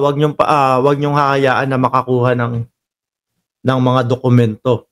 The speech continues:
ang House of Representative." Hmm. So ngayon, ang gagawin nila, mga kababayan, House of Representative, ang corrupt sa, para ho sa kanila. Bakit? Eh, kasi ang binabanatan po, ang,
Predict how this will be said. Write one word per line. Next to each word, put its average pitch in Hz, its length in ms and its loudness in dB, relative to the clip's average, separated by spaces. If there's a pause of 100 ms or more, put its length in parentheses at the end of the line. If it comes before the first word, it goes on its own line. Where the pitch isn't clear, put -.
ang 113 160 -4
House 117 320 0
of 107 160 -8
Representative." 104 1040 -4 (800)
Hmm. 135 320 2 (560)
So 277 160 6
ngayon, 262 640 2
ang 285 160 -2
gagawin 302 400 2
nila, 262 160 4
mga 247 320 2
kababayan, 208 560 2
House 311 320 4
of 254 160 2
Representative, 240 800 2
ang 254 160 2
corrupt 254 400 0
sa, - 240 -12 (240)
para 220 320 2
ho 226 160 2
sa 208 80 2
kanila. 202 560 0 (160)
Bakit? 254 560 0 (140)
Eh, 220 160 4
kasi 247 320 2
ang 226 240 0
binabanatan 214 800 2
po, 233 240 2
ang, 190 320 -2